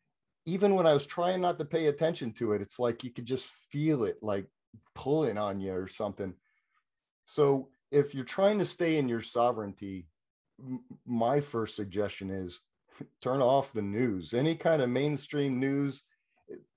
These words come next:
even the, the publications that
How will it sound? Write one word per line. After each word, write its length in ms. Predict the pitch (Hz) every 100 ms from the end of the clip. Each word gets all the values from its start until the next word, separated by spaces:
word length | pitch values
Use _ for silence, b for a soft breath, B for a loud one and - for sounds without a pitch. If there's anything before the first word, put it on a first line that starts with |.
| _
even 500 | 147 175 190 190 143
the, 360 | 120 139 127 117 _ 151
the 100 | 117
publications 960 | - 170 139 127 147 143 143 113 98
that 180 | 101 107